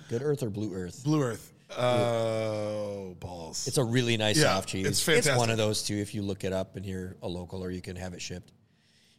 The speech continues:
Speaker 1: And I spread it for lunch. I spread the cheese on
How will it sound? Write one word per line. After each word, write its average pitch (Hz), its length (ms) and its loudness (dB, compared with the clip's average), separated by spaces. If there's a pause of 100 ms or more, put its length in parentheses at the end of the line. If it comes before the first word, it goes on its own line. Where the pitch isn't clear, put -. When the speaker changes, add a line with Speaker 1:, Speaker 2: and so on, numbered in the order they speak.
Speaker 1:
And 139 140 4
I 123 200 6
spread 131 460 2
it 123 160 4 (180)
for 110 120 0
lunch. 107 480 2
I 113 60 -4
spread 98 460 -2
the 92 180 -4
cheese 92 560 -6
on 87 460 -8